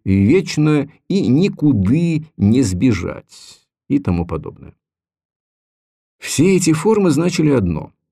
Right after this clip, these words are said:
крестьянин сам навсегда отказывался от права выхода и неустойку,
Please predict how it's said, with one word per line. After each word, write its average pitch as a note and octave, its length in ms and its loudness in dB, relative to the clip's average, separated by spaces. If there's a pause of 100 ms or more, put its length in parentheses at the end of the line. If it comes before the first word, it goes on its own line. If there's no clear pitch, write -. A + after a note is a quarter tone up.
крестьянин D3 680 2
сам A#2+ 480 0
навсегда F#2+ 520 0
отказывался F#2 800 -2
от F2 120 -6
права F#2 560 0
выхода F#2 680 -4 (560)
и A2 340 0
неустойку, A2 1300 0